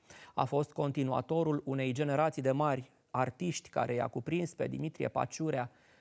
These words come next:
Oscar Han sau Ion Jalea. Temele sale au fost maternitatea și muzica. A folosit linia ondulată din Art Nouveau și spiritul creator al curentului Art Deco, creând un stil propriu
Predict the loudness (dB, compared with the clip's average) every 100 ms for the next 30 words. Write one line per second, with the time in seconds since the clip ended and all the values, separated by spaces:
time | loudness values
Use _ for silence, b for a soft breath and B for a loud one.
0 | b -4 -4 -4 -4 -2 -4 -4 -4 -4
1 | -2 -4 -2 0 0 -4 -10 B B B
2 | 2 2 2 -2 0 2 2 2 -2 0
3 | -2 2 0 2 0 0 -4 0 -2 0
4 | -4 -4 -4 -2 -2 -4 -2 -4 -4 B
5 | B B 0 2 2 2 0 0 2 2
6 | 2 2 2 2 2 4 4 0 -4 0
7 | -2 0 -4 -2 0 0 -2 -6 -8 -6
8 | -4 -4 -4 -4 -2 0 -2 -2 -2 0
9 | -2 -2 -2 -2 -2 -2 -2 0 0 2
10 | -2 0 0 0 B B B B 0 2
11 | 2 0 -2 -4 -4 -6 -2 0 0 0
12 | 0 0